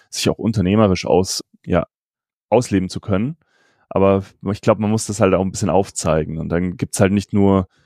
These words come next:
die Möglichkeit, jetzt ein klassisches Startup zu gründen. Es gibt eben auch die Möglichkeit, nebenberuflich zu gründen oder unternehmerisch im Unternehmen tätig zu sein. All das sind halt Möglichkeiten, die müssen aber auch aufgezeigt werden. Und deswegen war mir das wichtig,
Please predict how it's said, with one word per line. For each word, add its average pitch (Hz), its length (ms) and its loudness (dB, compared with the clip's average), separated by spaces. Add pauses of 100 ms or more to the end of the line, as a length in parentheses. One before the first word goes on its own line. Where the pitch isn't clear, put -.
(160)
die 98 60 -4
Möglichkeit, 98 580 2
jetzt - 440 -2
ein - 40 -16
klassisches 110 460 -4
Startup 95 360 2
zu - 140 -10
gründen. 98 480 -2
Es - 160 -10
gibt - 480 -10
eben 87 180 -2
auch 87 140 -4
die - 80 -6
Möglichkeit, 92 380 -2
nebenberuflich 110 580 -2
zu 101 120 -6
gründen 104 280 0
oder 92 240 2
unternehmerisch 101 800 0 (220)
im 139 160 2
Unternehmen 117 520 2
tätig 110 380 0
zu 104 120 -10
sein. 98 340 0 (260)
All 107 140 2
das 110 160 -2
sind 110 120 0
halt 101 140 0
Möglichkeiten, 107 880 0 (440)
die 104 60 -2
müssen 110 380 0
aber 85 220 0
auch 85 140 -2
aufgezeigt 107 640 0
werden. 101 180 2
Und 92 100 -4
deswegen 95 480 -2
war 87 140 4
mir 95 140 2
das 90 220 -2
wichtig, 92 520 -2